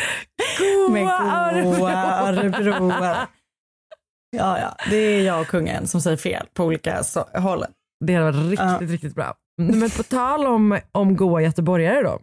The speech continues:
Speaker 2: Ja.
Speaker 1: För det är ju så, det har ju sålts på med biljetter den här veckan.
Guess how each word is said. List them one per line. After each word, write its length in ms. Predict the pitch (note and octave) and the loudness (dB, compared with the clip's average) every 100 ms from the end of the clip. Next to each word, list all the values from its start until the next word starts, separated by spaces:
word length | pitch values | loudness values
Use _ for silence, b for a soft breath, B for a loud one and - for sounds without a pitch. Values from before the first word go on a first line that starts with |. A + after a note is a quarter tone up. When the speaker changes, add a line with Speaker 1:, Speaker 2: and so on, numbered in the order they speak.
| _ | _
Speaker 2:
Ja. 260 | E3+ F#3+ C#4+ - - - | -2 0 -2 -8 -16 -8
Speaker 1:
För 100 | G3+ | -4
det 80 | G3+ | 0
är 100 | G#3+ | 0
ju 100 | A3+ | 0
så, 260 | F3 D#3 D3 _ _ _ _ _ | 0 -2 -2 _ _ _ _ _
det 80 | F3+ | 0
har 80 | G#3+ | 0
ju 80 | A3+ | 0
sålts 840 | - - G3+ F3+ F3 F3 - - - - | 0 0 0 2 0 -2 -6 -10 -4 0
på 340 | F#3+ D#3+ D#3 | 2 2 0
med 360 | C3 E3+ D#3 D3+ | 2 2 2 2
biljetter 340 | E3+ - G#3+ | 0 -2 0
den 80 | G3+ | 0
här 100 | D3 | 2
veckan. 440 | D#3 A#2 B2+ B3 | 0 -2 -2 -2